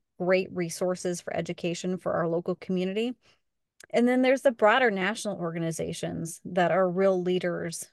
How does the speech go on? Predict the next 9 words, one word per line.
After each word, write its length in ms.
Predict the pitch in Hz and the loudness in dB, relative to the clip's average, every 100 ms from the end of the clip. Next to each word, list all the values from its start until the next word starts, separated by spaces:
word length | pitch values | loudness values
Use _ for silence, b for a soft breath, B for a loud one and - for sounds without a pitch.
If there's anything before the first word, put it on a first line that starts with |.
| _ | _
um, 400 | 170 82 - 180 - | -10 -10 -10 -10 -10
in 520 | - 180 175 175 175 165 b b b b - | -4 -2 0 0 -2 -6 b b b b -8
communicating 960 | 214 196 190 190 - 190 175 175 175 180 | -2 0 2 0 0 0 2 0 0 0
the 100 | 175 | 2
latest 340 | 180 170 - | 2 2 -4
technology, 580 | 170 208 190 196 185 185 | -6 -2 0 0 0 0
the 120 | 175 | 0
latest 400 | 175 170 160 - | 0 0 -4 -8
trends, 680 | - 196 196 196 196 180 | -2 0 0 0 -2 -4